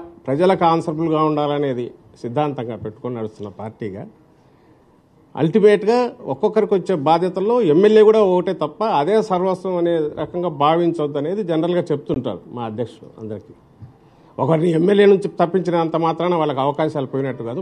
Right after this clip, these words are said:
మళ్ళీ ఇంకొక అవకాశం వస్తుంది, తొందరపడాల్సిన అవసరం లేదు. అందుకే ఓపెన్గా డిస్కషన్ కూడా చేస్తుంటారు, <clears throat> దాచిపెట్టుకొని సడన్ షాక్లు ఇవ్వడం అది అలవాట్లేదు. ఈరోజు కూడా దానికి తగ్గట్టే ఈ నిర్ణయం ఉంది. ఫ్యూచర్లో కూడా ఈ పార్టీ ఇలాగే ఉంటుంది, పారదర్శకంగా ఉంటుంది,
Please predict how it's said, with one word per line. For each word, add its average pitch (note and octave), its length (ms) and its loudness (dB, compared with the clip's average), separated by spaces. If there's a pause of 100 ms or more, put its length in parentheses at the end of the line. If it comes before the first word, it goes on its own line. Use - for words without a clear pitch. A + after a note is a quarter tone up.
మళ్ళీ E3+ 240 -4
ఇంకొక D3+ 320 -6
అవకాశం C3+ 440 -6
వస్తుంది, A#2 280 -16 (140)
తొందరపడాల్సిన C3 640 -6
అవసరం G#2 240 -12
లేదు. A2+ 140 -12
అందుకే F#3 220 2 (240)
ఓపెన్గా G3 380 0
డిస్కషన్ F3+ 380 -6
కూడా F3 200 -4
చేస్తుంటారు, - 480 -6 (540)
<clears throat> F#3+ 340 4
దాచిపెట్టుకొని E3 600 0
సడన్ E3 300 -2
షాక్లు D3 280 -2
ఇవ్వడం D3 240 -2
అది C3 120 -4
అలవాట్లేదు. B2+ 440 -6 (960)
ఈరోజు F#3+ 240 6
కూడా G#3+ 200 6
దానికి E3 260 0
తగ్గట్టే E3 380 -2
ఈ - 20 0 (100)
నిర్ణయం C3+ 360 0
ఉంది. G2+ 180 -12 (500)
ఫ్యూచర్లో G3+ 420 4
కూడా C4 160 4
ఈ - 100 -8
పార్టీ E3 300 2
ఇలాగే D#3 300 2
ఉంటుంది, G#2 260 -10 (220)
పారదర్శకంగా D#3 720 -4
ఉంటుంది, E3 200 -4